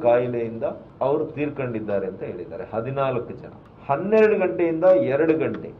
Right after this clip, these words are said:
ಮೂರು ಗಂಟೆ, ಹನ್ನೆರಡು ಗಂಟೆಯಿಂದ ಮೂರು ಗಂಟೆ ಮೂವರು ಅಸುನೀಗಿದ್ದಾರೆ. ಹನ್ನೆರಡರಿಂದ ಮೂರು ಗಂಟೆ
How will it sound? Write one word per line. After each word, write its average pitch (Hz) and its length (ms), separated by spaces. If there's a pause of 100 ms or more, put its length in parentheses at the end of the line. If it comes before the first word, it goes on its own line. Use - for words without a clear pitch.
(200)
ಮೂರು 160 260
ಗಂಟೆ, - 460
ಹನ್ನೆರಡು 160 400
ಗಂಟೆಯಿಂದ 127 500
ಮೂರು 151 460
ಗಂಟೆ 110 560
ಮೂವರು 175 720
ಅಸುನೀಗಿದ್ದಾರೆ. 101 680 (800)
ಹನ್ನೆರಡರಿಂದ 127 560
ಮೂರು 113 420
ಗಂಟೆ - 540